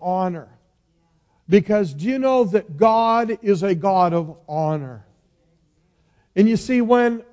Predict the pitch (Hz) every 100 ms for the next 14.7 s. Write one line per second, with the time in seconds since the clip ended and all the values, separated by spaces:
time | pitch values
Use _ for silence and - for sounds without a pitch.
0 | 196 220 240 294 277 214 202 202 - -
1 | _ _ _ - 185 233 214 180 220 220
2 | 214 214 208 196 - 185 175 - 208 190
3 | 202 202 196 196 202 190 185 185 190 190
4 | 180 _ _ _ _ - - 202 196 190
5 | 196 208 185 160 147 196 190 156 - 202
6 | 185 - 196 190 196 196 190 185 190 190
7 | 190 190 170 - 175 180 190 185 160 165
8 | - _ _ _ _ _ 156 233 294 302
9 | 233 226 202 202 214 160 190 190 185 202
10 | 226 233 233 185 202 202 202 202 233 226
11 | 180 185 165 175 202 208 254 294 330 302
12 | 302 - - 254 247 208 185 170 233 330
13 | 330 285 226 208 214 202 202 214 208 190
14 | 190 - 233 220 185 196